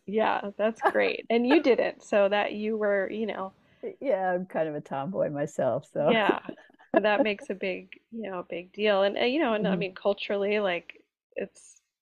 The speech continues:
Speaker 1: you know, there's so many factors, like, maybe it's, you know, to be dirty is a different,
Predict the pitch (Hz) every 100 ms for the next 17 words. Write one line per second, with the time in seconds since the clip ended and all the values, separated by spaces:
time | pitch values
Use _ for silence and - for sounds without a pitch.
0 | - 233 180 196 190 - 196 190 185 -
1 | 180 - - - - - - - 180 175
2 | 175 170 - - _ 185 170 165 180 _
3 | _ _ _ _ - 185 175 175 175 170
4 | 170 170 180 - _ _ _ _ 180 180
5 | - 185 -